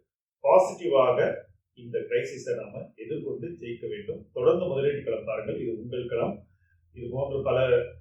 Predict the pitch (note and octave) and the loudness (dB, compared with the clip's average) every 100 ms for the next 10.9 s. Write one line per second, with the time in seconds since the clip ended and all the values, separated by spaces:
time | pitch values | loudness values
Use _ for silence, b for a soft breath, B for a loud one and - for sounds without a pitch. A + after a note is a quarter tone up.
0 | - - A2+ G#2+ G#2+ G#2+ - - C#3+ B2+ | -20 -10 -4 -2 -4 -8 -14 -2 0 2
1 | B2+ B2+ - - _ - C#3 C3 A#2+ A#2 | 0 -2 -10 -20 _ -8 -2 0 2 0
2 | B2 - - - A#2 A#2 A#2 - A#2 A2+ | -2 -6 -20 -12 -2 0 0 -4 -6 -8
3 | - G2+ C3 D3+ E3+ G#3 - - A2 A#2+ | -6 -2 0 0 -2 -8 -10 -14 -4 0
4 | - D#3 D#3 B2+ B2+ - - _ _ _ | 0 -4 -6 -2 0 -2 -4 _ _ _
5 | B2+ - G#3 F#3+ D3+ B2+ B2 A#2 A2+ A#2 | -4 0 4 4 2 -2 -4 -4 -6 -6
6 | C#3+ C3+ - - - _ _ - A2+ E3 | -4 -2 -2 -2 -4 _ _ -4 2 4
7 | - E3 C3 A#2 - - - - _ _ | 4 0 0 -2 -2 -4 -14 -20 _ _
8 | _ - A#2+ A#2+ - A#2 A#2+ A#2+ A#2+ A#2 | _ -10 -4 -4 -4 -2 0 2 2 2
9 | A#2 C#3 C#3+ - - - A2 A#2 - B2 | 2 4 2 2 -2 -6 -8 -6 -8 -2
10 | A2+ G#2+ A#2 - A#2+ A#2 A2 G#2 | -2 -4 -8 -8 -8 -10 -12 -16